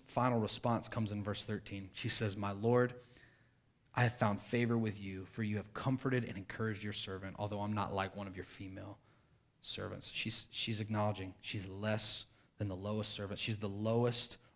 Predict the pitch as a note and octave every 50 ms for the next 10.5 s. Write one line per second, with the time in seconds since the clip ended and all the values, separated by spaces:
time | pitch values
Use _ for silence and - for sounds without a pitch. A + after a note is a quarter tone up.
0 | _ - G#2+ G#2+ G#2+ G#2+ G#2+ G#2+ G#2+ G#2+ A2 G#2+ G#2+ G#2 G2+ F#2 - - - A2
1 | G#2+ F#2+ - G2 F#2+ F#2+ F#2 F#2+ F#2 F2+ F2+ - - _ _ _ _ _ _ _
2 | _ _ _ _ _ _ _ _ _ _ _ _ _ _ - - - C3 C3 B2+
3 | A#2 B2 A#2 - - - C#3 C#3+ C#3 C3+ C3+ C#3 B2+ A#2+ - B2 A#2+ A#2 A#2 A#2
4 | A2+ A2 A2 A2+ A2+ A2 - - A2 G#2+ A2 G#2+ G#2+ G#2 G#2+ A2 A#2+ A2+ - -
5 | - D3 D3 D3 - - C3 A#2+ A#2+ A#2+ A2+ A#2 - - - - - - D3 A#2
6 | C#3+ A#2 - C3 A2+ F#2 - - A2+ G#2 A2 A2+ A2+ A2 G#2 G2+ - - - -
7 | _ _ _ _ _ _ _ _ _ _ _ _ _ _ _ _ _ _ - -
8 | - C#3+ B2+ C3 C#3 C#3 B2 A#2+ B2+ C#3+ D3 D3 C#3 C3+ - B2 B2+ C3 C3 C3+
9 | C3 C3 C3+ B2+ C3 C3 B2 A#2 B2+ A2 A#2+ A#2 A2+ A#2 A2+ - - G#2+ G2 F#2+
10 | G2 G#2 - - - G2 G2+ G2+ G2+